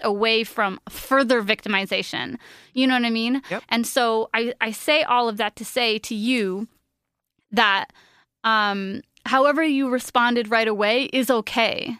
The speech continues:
Speaker 2: Yep.
Speaker 1: Just because you could get through it with little emotional response is okay. Even if you're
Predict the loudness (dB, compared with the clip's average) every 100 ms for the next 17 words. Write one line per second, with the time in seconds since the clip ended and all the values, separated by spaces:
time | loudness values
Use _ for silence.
0 | _ -16 -16 _ _ _ _ _ 0 0
1 | 0 -2 0 0 0 0 -2 0 -2 -2
2 | -6 -2 0 -2 -8 -20 -10 -2 0 0
3 | 0 0 2 2 2 2 0 -2 -4 -4
4 | -8 -2 0 2 0 -4 -4 0 2 2
5 | 2 0 2 0 -2 0 2 4 2 2
6 | 0 -2